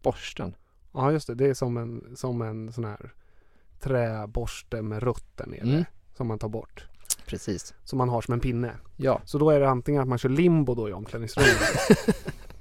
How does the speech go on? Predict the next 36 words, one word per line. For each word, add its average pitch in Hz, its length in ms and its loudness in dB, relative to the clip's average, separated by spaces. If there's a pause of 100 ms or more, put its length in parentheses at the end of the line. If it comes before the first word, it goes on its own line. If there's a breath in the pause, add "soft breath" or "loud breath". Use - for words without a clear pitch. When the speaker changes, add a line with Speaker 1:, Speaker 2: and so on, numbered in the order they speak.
(1120 loud breath)
Speaker 2:
Jag 202 400 10
tror 170 280 8
att 156 140 2
det 165 80 6
är 143 140 10
för 147 120 0
sån 147 140 2
här 139 80 4
stretching. - 880 2 (720)
Alltså 127 220 -6
så 120 140 -4
här, 117 200 -4 (140)
ta 135 240 4
det 127 180 4
runt 117 760 0 (800)
Speaker 1:
Ah, 117 220 -4
okej. 139 380 0 (100)
Speaker 2:
över 131 260 4
huvudet 120 540 -2
och 123 100 -2
ner 113 200 -4
så - 100 -10
här - 80 -8
för 120 160 -4
att - 120 -10 (340)
sträcka - 500 -2
upp - 180 0
ryggen. 143 440 -2 (160)
Speaker 1:
Mm. 143 280 2 (1600 soft breath)
Svaret 202 540 8
som 131 100 2
jag 117 80 4
fick 113 120 2
av 107 80 2
Stålis 98 580 2
Speaker 2:
Mm. 131 200 6